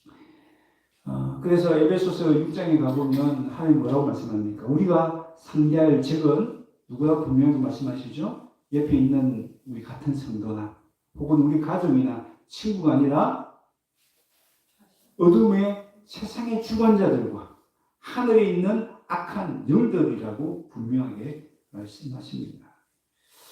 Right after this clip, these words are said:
그래서 우리가 이런 영적인 세계에서 착시 현상에 빠지면,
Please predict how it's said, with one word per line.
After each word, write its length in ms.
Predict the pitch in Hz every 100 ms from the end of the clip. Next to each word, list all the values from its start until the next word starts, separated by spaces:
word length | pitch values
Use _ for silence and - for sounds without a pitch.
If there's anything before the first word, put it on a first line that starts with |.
| - _ -
그래서 680 | 202 185 185 165 - - - _ -
우리가 480 | - 170 165 156 156
이런 260 | 175 170
영적인 320 | 214 202 196
세계에서 920 | 190 156 165 170 160 151 151 160 147 -
착시 400 | - 202 - 175
현상에 380 | 156 160 156 156
빠지면, 840 | 156 151 147 156 175 156 - -